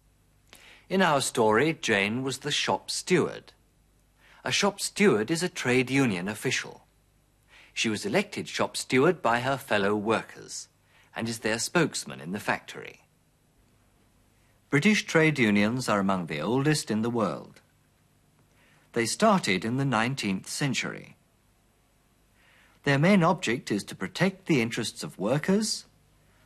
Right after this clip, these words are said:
and to fight for higher wages and better working conditions. There's a central association of trade unions, the Trades Union Congress.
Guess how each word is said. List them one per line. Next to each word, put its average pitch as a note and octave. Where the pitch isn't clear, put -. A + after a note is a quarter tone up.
and F2+
to B2+
fight -
for -
higher F3
wages B2
and A2
better G2+
working A2
conditions. -
There's F#3
a A#3
central A#2+
association C#3
of D2+
trade E2+
unions, C2+
the -
Trades C#3
Union A2
Congress. -